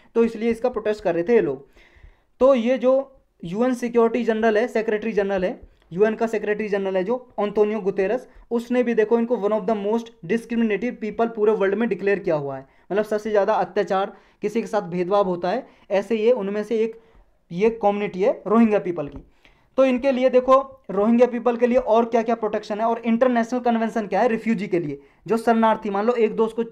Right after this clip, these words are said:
एक देश को छोड़ के दूसरे देश में आ जाते हैं। देखो वार क्राइम क्रिमिनल होते हैं, एक तो वार क्राइम क्रिमिनल, वो कैसे होते हैं, जब एक दूसरे कंट्री का युद्ध चल रहा है, तो जब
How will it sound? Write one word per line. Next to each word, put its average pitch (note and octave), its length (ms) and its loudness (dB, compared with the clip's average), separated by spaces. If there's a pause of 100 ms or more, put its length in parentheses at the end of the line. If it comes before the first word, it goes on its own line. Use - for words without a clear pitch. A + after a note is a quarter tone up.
एक G3+ 180 2
देश A3+ 160 2
को A3+ 100 -4
छोड़ G3 200 -4
के B3 80 0
दूसरे A3 300 -2
देश G#3 180 -2
में A3+ 100 2
आ G3+ 60 2
जाते D#3 240 -4
हैं। C#3 160 -18 (460)
देखो C#4 460 0 (440)
वार G3+ 320 6
क्राइम B3 340 2
क्रिमिनल A#3 440 4
होते G#3 200 2
हैं, G#3 60 -2
एक G3 80 -10
तो G#3 80 -4
वार G3 200 2
क्राइम G3+ 320 -2 (160)
क्रिमिनल, G#3 380 0 (360)
वो A3+ 120 6
कैसे B3+ 240 4
होते A#3 160 0
हैं, B3 60 -2
जब B3+ 160 4
एक A#3 120 0
दूसरे A#3 240 -4
कंट्री A#3+ 240 -2
का B3 80 4
युद्ध A3 280 2
चल G3+ 160 0
रहा C#3 160 -8
है, - 240 -20 (220)
तो A#3+ 60 0
जब B3 220 4